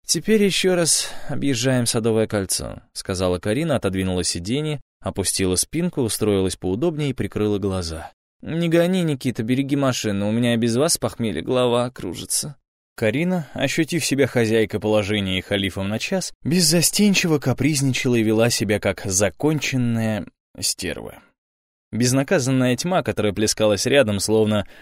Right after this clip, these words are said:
дразня и издеваясь, заметно сгустилась, заполнив салон. Никита сжал руль, стиснул зубы и медленно сбросил газ.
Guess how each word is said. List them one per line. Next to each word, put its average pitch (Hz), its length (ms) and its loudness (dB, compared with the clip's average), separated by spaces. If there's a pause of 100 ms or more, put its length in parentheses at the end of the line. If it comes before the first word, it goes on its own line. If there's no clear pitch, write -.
(160)
дразня 98 840 0
и 85 160 -6
издеваясь, 90 800 -2
заметно 131 560 -2
сгустилась, 127 760 -4
заполнив 95 680 -4
салон. 90 520 -8 (500)
Никита 135 420 2
сжал 113 420 4
руль, 123 280 2 (200)
стиснул 120 520 2
зубы 101 520 2 (180)
и 107 100 0
медленно 127 840 2
сбросил 104 600 -2
газ. - 500 -6